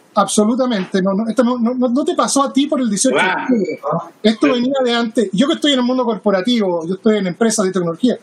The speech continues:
Speaker 1: también, olvídate, no es fácil hoy día trabajar el chiste, bueno, en Estados Unidos es mucho más pacato que Chile.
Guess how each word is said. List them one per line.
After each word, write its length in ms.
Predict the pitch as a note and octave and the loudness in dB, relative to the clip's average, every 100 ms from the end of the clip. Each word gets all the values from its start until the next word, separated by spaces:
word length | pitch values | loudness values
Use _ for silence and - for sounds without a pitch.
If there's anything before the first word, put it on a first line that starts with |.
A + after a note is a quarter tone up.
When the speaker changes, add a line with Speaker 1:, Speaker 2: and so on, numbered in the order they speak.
| - _ | -14 _
Speaker 1:
también, 580 | - A#3 G#3+ E4 G#4 A3+ - - - - | 0 2 2 0 0 -2 -6 -16 -10 0
olvídate, 580 | F#3+ C4 F4 G#3+ E3 - - - | 2 2 0 -2 -4 -6 -12 -4
no 240 | F3 G3+ | 2 2
es 100 | C4 B3+ | 2 0
fácil 680 | D4 D4 - C#4 A3 A3+ A3 - - - | 0 0 2 0 0 -2 -6 -10 -10 -4
hoy 180 | G#3+ G3 | 0 2
día 260 | G#3+ C4 A#3+ | 2 0 0
trabajar 640 | A3 G3 F#3 - B3+ C4+ C4+ - - - - - D3+ - - - - - - _ _ - | 0 -2 -2 0 2 2 -2 -8 -12 -18 -14 -14 -16 -18 -20 -20 -20 -20 -20 _ _ 0
el 160 | G3+ | 0
chiste, 340 | - D#4 D#4 D4+ | 2 0 2 -2
bueno, 420 | A#3 B3+ A#3 G3+ | 0 0 0 -2
en 40 | |
Estados 260 | F#3+ A#3 A3+ | 0 0 2
Unidos 260 | A3+ B3 A3 | 0 0 0
es 60 | |
mucho 240 | A3+ A3+ A#3 | -2 0 0
más 200 | A3+ G#3 | 0 0
pacato 540 | F#3+ F#3+ G3 G#3 G#3+ | -2 0 -2 0 -2
que 140 | F3+ D#3+ | -2 0
Chile. 300 | G#3+ F3+ | 0 2